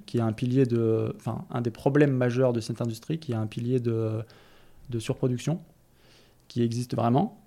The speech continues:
et, euh, et qui est directement rattaché à un problème de, un problème économique. Donc demain, en fait, si tu veux résoudre les problèmes de l'industrie du textile,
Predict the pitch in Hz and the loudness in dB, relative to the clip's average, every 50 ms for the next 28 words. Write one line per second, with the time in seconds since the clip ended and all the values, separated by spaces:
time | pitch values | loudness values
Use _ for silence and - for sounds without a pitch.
0 | _ _ _ _ _ - - 131 127 139 151 147 135 123 120 120 120 117 117 - | _ _ _ _ _ 0 4 8 10 12 12 12 12 12 10 10 10 8 8 6
1 | - 123 120 - - 123 117 120 139 143 135 - 135 131 139 139 131 120 - 120 | 4 2 0 2 0 0 2 4 2 2 2 0 0 0 0 0 0 -2 -2 -4
2 | 113 - 139 143 143 127 113 110 110 110 107 110 107 104 - 120 117 120 127 127 | -4 0 0 2 2 2 2 0 -2 -2 -2 -4 -4 -4 -4 -4 -2 0 -2 0
3 | 117 117 113 113 110 110 110 110 110 110 - - 123 120 123 117 131 123 123 120 | -2 -2 -2 -2 -2 -2 -2 -4 -4 -6 -4 -4 -2 -2 -2 -2 -2 -2 -2 -4
4 | 113 - - - _ - - - _ _ - 123 120 123 123 139 147 156 156 165 | -6 -8 -12 -20 _ -20 -20 -20 _ _ 0 2 2 6 8 8 10 10 10 10
5 | 165 160 139 - - 143 139 139 - - - _ _ _ _ _ - - - - | 10 8 8 6 6 6 4 4 2 -8 -16 _ _ _ _ _ -16 -16 -6 -4
6 | - 120 120 120 117 117 117 117 120 113 143 143 147 160 143 127 120 - 127 120 | 0 2 2 2 2 2 2 2 2 2 2 4 4 4 4 2 0 0 -4 -4
7 | - - 127 123 123 117 117 117 117 117 117 - - 127 120 113 120 113 - - | -2 0 0 2 2 2 0 0 -2 -2 -6 -6 -6 -6 -4 -4 -4 -6 -4 -2
8 | 160 185 220 | 0 0 0